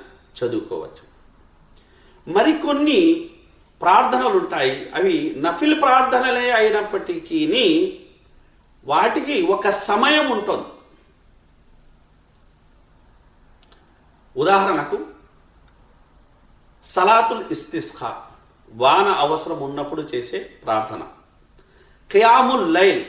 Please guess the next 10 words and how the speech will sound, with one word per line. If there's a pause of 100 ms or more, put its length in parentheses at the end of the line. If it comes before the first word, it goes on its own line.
తహజ్జుద్
నమాజ్,
రాత్రిలో
మాత్రమే (560)
చేసే
ప్రార్థన. (2750)
అలాగే (920)
సలాతుల్
కుసూఫ్,
సలాతుల్